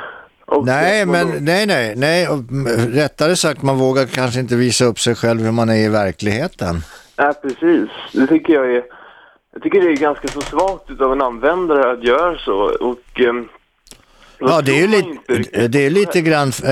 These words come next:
Speaker 2: eh, att man, det, det är bluff.
Speaker 1: Ja,
Speaker 2: Ja.
Speaker 1: det kan jag tycka.
Speaker 2: Men du, får jag fråga, du låter ju inte så lastgammal. Hur gammal är du?
Speaker 1: Jag är nitton.
Speaker 2: Och har inte Facebook?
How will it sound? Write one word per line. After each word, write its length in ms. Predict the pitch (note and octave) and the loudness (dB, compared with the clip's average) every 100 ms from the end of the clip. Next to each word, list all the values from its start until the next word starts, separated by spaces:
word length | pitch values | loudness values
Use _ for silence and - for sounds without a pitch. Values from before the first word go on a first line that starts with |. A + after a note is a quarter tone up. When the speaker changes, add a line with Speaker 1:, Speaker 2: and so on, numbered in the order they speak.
| B2+ B2+ | 4 4
Speaker 2:
eh, 80 | |
att 140 | B2 - | 2 0
man, 280 | B2+ B2 A2+ | 0 0 2
det, 340 | B2 B2+ B2 | 2 2 2
det 160 | A#2+ A#2+ | 2 2
är 40 | |
bluff. 440 | A#2 F#3+ - - - _ _ _ _ _ | 2 0 0 -10 -18 _ _ _ _ _
Speaker 1:
Ja, 420 | - G#2+ C#3 F#3 - - | 0 0 0 -6 -18 -6
Speaker 2:
Ja. 280 | F#2 F2 A2 | -2 -2 -2
Speaker 1:
det 100 | C3+ | -4
kan 100 | - | -2
jag 120 | B2 | -2
tycka. 300 | B2 - G#2+ | -4 -2 0
Speaker 2:
Men 100 | E3+ | 2
du, 120 | G#3+ F3 | 2 2
får 80 | |
jag 100 | G3+ | 2
fråga, 340 | F#3 G3 F#3 F3+ | 2 2 2 0
du 240 | D#3 F3 | 2 2
låter 280 | F3+ G3 A3+ | 4 2 2
ju 40 | A3+ | 0
inte 140 | F3+ | 0
så 120 | D#3 F3+ | 0 2
lastgammal. 800 | E3 C3 - B2 G#2 F#2 F#2 | 2 -2 -4 -2 -2 0 -2
Hur 80 | A2+ | -2
gammal 260 | C#3 D3 D3+ | 0 0 0
är 120 | F#3 | 2
du? 220 | E3+ F#2 E2+ - - - - | 0 0 -4 -8 -6 -2 0
Speaker 1:
Jag 140 | B2 | 0
är 40 | C3+ | 0
nitton. 500 | D#3 - - E3+ - - - - | -2 -4 -2 0 2 0 -2 0
Speaker 2:
Och 60 | D3+ | 0
har 200 | E3+ F#3 | 2 2
inte 360 | F#3+ F3 - F3 | 2 0 0 -2
Facebook? 580 | D#3+ F3+ G3 - F2 | 0 0 -2 -2 -6